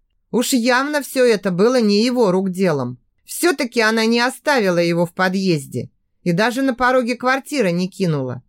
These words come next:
А ведь имела на это полное право. Вряд ли та же Алиса стала бы так заморачиваться. "Спиной повернись", уже совсем иначе попросил он. "И сними толстовку".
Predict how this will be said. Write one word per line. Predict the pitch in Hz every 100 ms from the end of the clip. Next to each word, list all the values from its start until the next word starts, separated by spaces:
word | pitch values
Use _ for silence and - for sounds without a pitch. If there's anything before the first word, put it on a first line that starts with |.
| _ -
А | 175
ведь | 214 -
имела | 302 233 220 240
на | 233 185
это | 165 165
полное | - 190 196 214 220
право. | 220 196 156 131 - _ _ -
Вряд | 233 339 285
ли | 196
та | 185 226 190
же | 190
Алиса | 185 226 330 190
стала | - - 254 269
бы | 185
так | 180 190
заморачиваться. | 196 220 226 220 165 - 131 - - - - _ _ _ _ _ _ _ _
"Спиной | - - 233 254 269 240
повернись", | - 196 196 202 226 262 - - _ _ _ _ _ _
уже | 190 190 226
совсем | 240 247 247 277 285
иначе | 302 254 170 165
попросил | 156 160 180 180 - 220 214
он. | 170 143 - _ _ _ -
"И | 190
сними | 226 262 285 294
толстовку". | 233 214 202 - 214 180 - - -